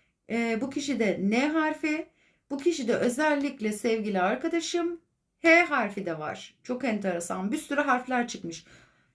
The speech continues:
Çıktığı zaman veriyorum zaten. Ve bu kişi, e, sen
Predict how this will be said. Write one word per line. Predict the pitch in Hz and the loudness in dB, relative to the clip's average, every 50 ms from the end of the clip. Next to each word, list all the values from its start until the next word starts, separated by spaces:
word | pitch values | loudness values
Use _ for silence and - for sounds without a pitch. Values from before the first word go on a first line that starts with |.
| _ _ 190 190 - _ _ _ _ _ | _ _ -20 -20 -20 _ _ _ _ _
Çıktığı | - - 359 - - 254 240 | -2 -2 -2 0 0 -2 0
zaman | 240 240 247 302 381 403 370 302 | 2 2 2 2 2 2 2 2
veriyorum | 294 285 262 277 262 233 202 185 190 190 | 4 4 4 4 4 2 2 2 0 -2
zaten. | 190 196 190 185 170 170 - - 415 494 - _ _ - - - - _ _ - | -2 0 -2 -2 -2 -4 -6 -10 -10 -10 -12 _ _ -20 -20 -20 -20 _ _ 0
Ve | 294 339 349 | 2 2 2
bu | 392 427 | 2 0
kişi, | 415 - 403 381 - - 262 247 262 - - _ - | -2 -2 -4 -4 -2 0 0 0 0 -2 -4 _ -8
e, | - 226 226 226 220 220 214 208 - - | -4 -4 -2 -2 -2 -2 -2 -4 -6 -8
sen | - - - - 339 311 262 240 240 220 | -10 -12 -10 -4 -2 2 4 4 2 2